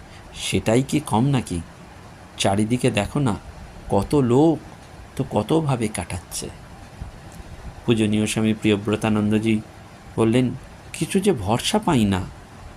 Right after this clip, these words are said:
তখন পরম পূজ্যপাদ স্বামী কৈলাসানন্দজি মহারাজ উত্তর দিচ্ছেন, "খালি নেগেটিভ দিকটা অত চিন্তা করো না, একটু অপটিমিস্ট হতে হবে।" পজিটিভ দিকটাই খালি দেখবে।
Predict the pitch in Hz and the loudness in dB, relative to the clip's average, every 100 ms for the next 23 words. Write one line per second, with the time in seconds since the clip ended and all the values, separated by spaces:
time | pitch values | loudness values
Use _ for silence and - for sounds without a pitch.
0 | - - - - - - - 98 101 104 | -20 -20 -20 -20 -20 -12 -4 0 2 2
1 | 104 104 101 98 104 180 185 - 101 104 | 2 2 0 0 0 0 -2 0 0 2
2 | 104 107 120 156 147 127 117 110 110 104 | 2 2 2 0 0 0 0 -2 0 0
3 | 107 107 104 - 110 101 - 101 95 - | 0 0 -2 -2 -2 -4 -4 -6 -6 -10
4 | - - - - - 139 165 170 143 151 | -18 -20 -20 -8 0 4 4 4 4 4
5 | 175 208 170 190 190 - 180 185 180 165 | 4 4 2 0 0 2 2 2 2 0
6 | 151 160 156 123 104 98 - - - - | 2 0 2 0 0 -2 -8 -20 -18 -18
7 | - 135 135 170 - 135 - - 196 196 | -2 -2 2 0 2 -2 -2 2 6 6
8 | 196 - 135 127 98 90 - - - - | 4 2 0 2 0 -2 -8 -18 -20 -20
9 | - - 120 123 147 180 151 123 160 - | -14 -2 2 4 4 2 2 2 2 4
10 | 202 226 226 165 135 107 101 - | 4 6 4 4 4 4 0 -2